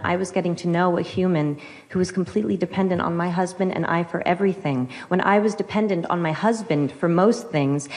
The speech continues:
and when we were relearning everything we thought we knew about our family and our relationship.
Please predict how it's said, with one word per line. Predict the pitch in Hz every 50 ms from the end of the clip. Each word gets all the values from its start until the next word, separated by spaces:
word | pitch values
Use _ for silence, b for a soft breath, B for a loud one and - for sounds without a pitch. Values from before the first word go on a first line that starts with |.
| B B B
and | - 196 190
when | 196 196 196 196 190
we | 220 269 285 262 220 196
were | 156 175 175 165
relearning | 170 214 220 254 233 233 233 214 196 175 180 - -
everything | - - - 262 254 262 240 - - - 170 156 151
we | 160
thought | 165 - 240 226 233 240 -
we | 196 185
knew | 185 196 214 233 220 202
about | - - 190 180 - -
our | 196 214 208
family | - - 240 233 233 226 208 175 165 151 156
and | - 170
our | - 185 202 202
relationship. | 196 190 185 190 202 214 208 - - 190 175 - - - 143 - - -